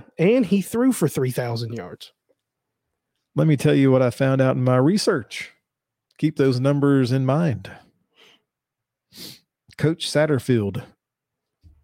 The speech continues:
Speaker 2: as electric as this college football player is, and we're talking about college here, it's okay to have a
Speaker 1: Mm-hmm.
Speaker 2: dual threat.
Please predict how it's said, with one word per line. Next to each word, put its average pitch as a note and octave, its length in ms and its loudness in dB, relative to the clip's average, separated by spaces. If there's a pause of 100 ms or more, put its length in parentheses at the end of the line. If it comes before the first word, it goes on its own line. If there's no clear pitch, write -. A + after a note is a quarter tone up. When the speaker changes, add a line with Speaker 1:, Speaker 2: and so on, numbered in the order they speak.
(320)
Speaker 2:
as D3+ 180 2
electric D3+ 720 0
as C3+ 300 -2
this D3 180 0
college E3+ 580 -4
football C#3 480 0
player C3+ 380 0
is, A#2+ 400 -4 (400)
and A#2+ 140 -10
we're B2+ 100 -2
talking C#3 300 0
about D3+ 260 0
college D3 400 -4
here, A2 160 -6
it's A#2+ 180 -2
okay D#3+ 500 2
to C#3+ 120 0
have B2 220 -2
a - 40 2
Speaker 1:
Mm-hmm. A#2 60 -4
Speaker 2:
dual A2 240 -2
threat. G2+ 300 -10